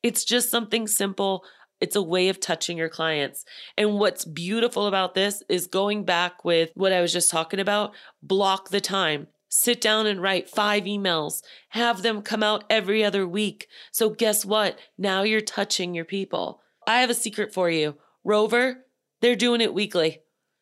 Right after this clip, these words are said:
If any of your people have ever signed up for Rover,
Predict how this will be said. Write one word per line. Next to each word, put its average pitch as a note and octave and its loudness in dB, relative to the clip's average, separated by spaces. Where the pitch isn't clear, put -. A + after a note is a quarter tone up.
If A3 0
any B3 4
of A#3+ 2
your B3 2
people G#3+ 0
have G#3 0
ever A3+ 4
signed G#3 0
up F#3+ -4
for F#3 0
Rover, F3+ 0